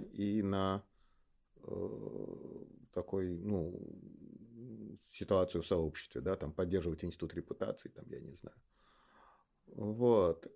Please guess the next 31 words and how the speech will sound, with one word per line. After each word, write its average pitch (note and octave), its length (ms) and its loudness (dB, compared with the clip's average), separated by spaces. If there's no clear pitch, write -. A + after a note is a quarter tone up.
Э, F2 480 0
ну G2+ 80 4
и G2 40 4
кроме A#2 240 6
того, G2+ 240 8
это, G#2+ 220 6
так - 80 -2
сказать, - 180 -4
возможность F#2 540 0
для F2+ 100 0
многих F2 320 -2
людей E2 200 0
высказаться, - 640 -8
просто, - 260 -16
да, A#1+ 100 -6
сформулировать - 540 -8
какие-то - 440 -14
там - 120 -14
утверждения. C#2+ 840 -8
А E2 140 -2
если F#2+ 260 4
говорить G#2 300 6
про F#2 100 0
такую F#2 260 4
вот E2+ 120 -2
политическую - 480 -2
составляющую, C#2+ 760 -6
если C2+ 140 -8
говорить G2+ 320 2
про F#2+ 340 4
научно-популярную, D#3 1500 4